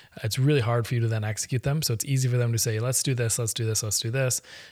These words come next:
But you know it's gonna take a long time. They don't always know how long things take. So now you're kind of competing with them in terms of,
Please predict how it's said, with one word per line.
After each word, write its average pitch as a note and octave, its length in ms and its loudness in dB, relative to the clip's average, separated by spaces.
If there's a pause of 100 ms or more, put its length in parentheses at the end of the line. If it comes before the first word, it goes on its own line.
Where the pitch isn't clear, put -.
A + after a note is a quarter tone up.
(100)
But B2 120 0
you C#3+ 120 4
know C#3 120 2
it's A#2 80 0
gonna A#2+ 180 0
take A#2 140 0
a A2+ 40 -2
long A2+ 180 0
time. A2+ 300 -2
They B2 100 2
don't C#3 160 2
always A#2+ 220 2
know A#2 120 0
how A2+ 120 0
long A2 180 -2
things G#2+ 240 -4
take. A2+ 220 -2
So - 100 -4
now B2 160 0
you're C3 220 0
kind A#2+ 160 -2
of A2 80 -2
competing A#2+ 320 -2
with A2+ 120 0
them A2 140 -2
in A2 60 -2
terms A2 260 -4
of, G#2+ 180 -4